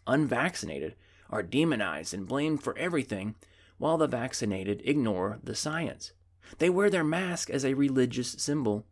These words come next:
of their belief in the cause. It's quite remarkable. This is no different than the political blasphemy I described in episode one hundred and three. Here's the definition I put forth in that episode. Political blasphemy is,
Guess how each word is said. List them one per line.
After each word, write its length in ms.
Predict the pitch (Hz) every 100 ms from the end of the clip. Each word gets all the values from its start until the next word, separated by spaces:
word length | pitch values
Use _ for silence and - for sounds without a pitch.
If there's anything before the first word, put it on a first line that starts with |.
| -
of 140 | 110
their 100 | 110
belief 440 | 101 107 110 107 -
in 100 | 95
the 80 | -
cause. 480 | 139 131 58 - - _ _ _ _ _
It's 160 | 165 -
quite 240 | 196 208
remarkable. 580 | 196 110 147 - - - - _ _ _ _
This 180 | 139 147
is 120 | 170
no 120 | 151
different 360 | 151 123 127 -
than 100 | 113
the 80 | 110
political 600 | - 113 107 104 113 110
blasphemy 640 | 110 127 156 - 98 92
I 80 | 95
described 500 | 104 - - 85 92
in 100 | 104
episode 460 | 95 - 107 104 92
one 120 | 87
hundred 300 | 95 82 98
and 120 | 98
three. 320 | - 165 - - _ _ _ _ _ -
Here's 180 | 123 123
the 60 |
definition 640 | 113 107 107 107 113 113 90
I 80 |
put 260 | 87 - -
forth 400 | - 101 - -
in 140 | 101
that 120 | 87 101
episode. 520 | 104 113 - - 117 _ _ _ - - _ _ _ _ _ _ _ _ -
Political 340 | 143 180 175
blasphemy 540 | 120 110 120 - 87 87
is, 440 | 156 147 147